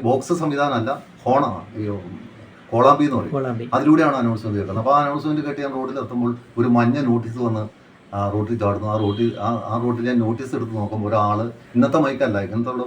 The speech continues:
Speaker 1: മൈക്രോഫോൺ അല്ല, ഭയങ്കര ഉണ്ട ഒരു മൈക്ക്. ആ മൈക്കിൻ്റെ മുന്നിൽ ഇരുന്ന് ആ മൈക്ക് ഇങ്ങനെ മുറുക്കെ പിടിച്ചിരുന്ന് ചെയ്യുന്ന ഒരു സ്റ്റീഫനെ ഞാൻ കാണുക. അപ്പോൾ എനിക്ക് ഇദ്ദേഹത്തോട് ഭയങ്കര ആരാധന തോന്നുന്നു. ഇതിനകത്ത് ഈ മൈക്കെ തൊട്ട് നോക്കാനുള്ള ഒരു ഭൂതി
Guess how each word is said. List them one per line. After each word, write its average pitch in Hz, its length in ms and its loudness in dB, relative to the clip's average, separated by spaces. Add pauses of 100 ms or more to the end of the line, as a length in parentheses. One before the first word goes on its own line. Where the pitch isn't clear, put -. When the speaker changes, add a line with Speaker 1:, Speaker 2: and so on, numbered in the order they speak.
Speaker 1:
മൈക്രോഫോൺ 120 420 -4
അല്ല, 107 160 -4
ഭയങ്കര 110 280 -6 (120)
ഉണ്ട 113 200 0
ഒരു 98 140 -4
മൈക്ക്. 90 220 -12 (480)
ആ - 20 8 (160)
മൈക്കിൻ്റെ 160 440 2
മുന്നിൽ 139 300 0
ഇരുന്ന് 127 300 -2
ആ - 100 0
മൈക്ക് 123 240 0
ഇങ്ങനെ 135 220 -2
മുറുക്കെ 113 320 -2
പിടിച്ചിരുന്ന് 120 420 -2
ചെയ്യുന്ന 104 280 -2 (520)
ഒരു 117 120 0
സ്റ്റീഫനെ 120 360 0
ഞാൻ 104 160 0
കാണുക. 90 180 -8 (360)
അപ്പോൾ 117 180 2
എനിക്ക് 151 240 2
ഇദ്ദേഹത്തോട് 147 480 -2
ഭയങ്കര 123 260 0 (120)
ആരാധന 123 280 0 (100)
തോന്നുന്നു. 95 260 -4
ഇതിനകത്ത് 123 340 -2
ഈ - 80 -6
മൈക്കെ 110 300 -2
തൊട്ട് 113 220 -2
നോക്കാനുള്ള 110 400 -2 (520)
ഒരു 110 180 2
ഭൂതി 120 200 4